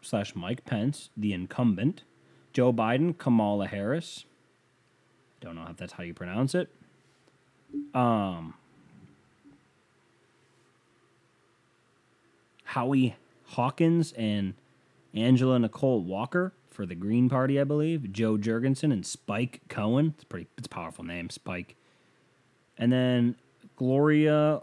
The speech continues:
La Riva and Sun-, Sunil Freeman for the Party for Socialism and Liberation.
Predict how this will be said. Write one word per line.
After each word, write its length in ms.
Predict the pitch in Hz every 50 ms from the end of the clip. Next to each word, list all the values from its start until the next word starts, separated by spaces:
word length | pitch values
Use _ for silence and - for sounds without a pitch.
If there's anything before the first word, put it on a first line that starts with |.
| - _ _ _ _ _ _ _ _ _
La 600 | - 92 104 113 120 123 127 131 131 131 131 131 123 110
Riva 680 | 101 104 117 131 143 156 151 160 170 160 160 175 185 - - - _ _ _ _ _ -
and 200 | 104 98 98 92
Sun-, 460 | - - - 135 131 135 135 135 143 - _ -
Sunil 500 | - - 131 120 127 131 131 127 120 117
Freeman 540 | - - 120 127 139 143 151 156 170 165
for 160 | - - 120 104
the 80 | 101
Party 340 | - - 117 117 120 120 117
for 180 | 110 - 101 92
Socialism 500 | - 117 117 113 123 120 110 110 101 95
and 180 | 95 95 95
Liberation. 540 | 104 110 101 95 101 107 113 - - 147 156